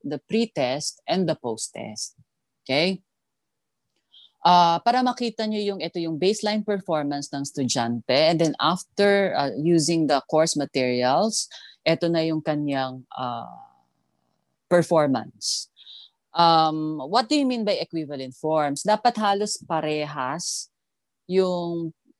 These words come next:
yung, ah, difficulty level ng pre-test at saka ng post-test, no? Pero wag niyong gagamitin yung kung ano yung pre-test, siya rin yung post-test. Why? Because familiarity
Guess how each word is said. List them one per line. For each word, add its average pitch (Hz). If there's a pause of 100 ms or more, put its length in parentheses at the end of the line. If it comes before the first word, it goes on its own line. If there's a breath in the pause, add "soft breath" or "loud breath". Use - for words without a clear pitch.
yung, 165
ah, 151
difficulty 196
level 151
ng 151
pre-test 156
at -
saka 135
ng 127
post-test, 160
no? 160 (240 loud breath)
Pero 262
wag 247
niyong 214
gagamitin 190
yung 175
kung 175
ano 175
yung 233
pre-test, 160
siya 170
rin 175
yung 160
post-test. 139
Why? 151
Because 202 (320 loud breath)
familiarity 220